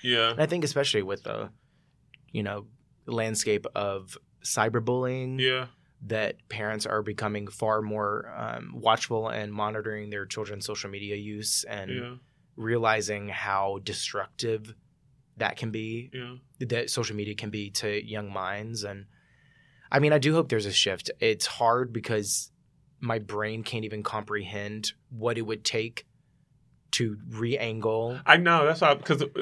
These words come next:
Speaker 1: everyone's so flooded with it. It's, like, everywhere, and it's
Speaker 2: Yeah.
Speaker 1: just, like,
Speaker 2: It's insane.
Speaker 1: it's, I think people predicted that it would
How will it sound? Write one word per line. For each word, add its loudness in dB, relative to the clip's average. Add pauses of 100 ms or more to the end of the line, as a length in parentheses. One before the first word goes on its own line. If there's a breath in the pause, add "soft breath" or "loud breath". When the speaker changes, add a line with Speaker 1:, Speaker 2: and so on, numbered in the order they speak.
(180)
Speaker 1:
everyone's 6
so 6
flooded 8
with 6
it. 4
It's, 4
like, 4 (100)
everywhere, 6
and 2
it's 2
Speaker 2:
Yeah. 0
Speaker 1:
just, -2
like, 4
Speaker 2:
It's -4
insane. -4
Speaker 1:
it's, 4 (280)
I 10
think 0
people -6
predicted 0
that 4
it 2
would 0